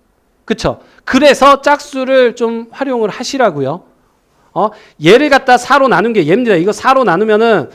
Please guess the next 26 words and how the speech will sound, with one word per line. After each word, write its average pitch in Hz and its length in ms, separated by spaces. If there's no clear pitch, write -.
사 - 200
팔에 247 260
삼십이 220 460
이렇게 202 240
되고요. 202 280
사로 240 240
나누면 190 260
구 185 180
되고 160 260
이렇게 208 220
되는 165 220
거니까 135 400
어차피 165 340
중요한 156 340
건 143 140
뭐니까? 120 440
부호니까. 127 560
그래서 175 420
짝수일 269 560
때는 208 440
요 156 100
새끼 202 500
사분의 233 540
D라고 196 320
표기하는 233 560
이유는 156 440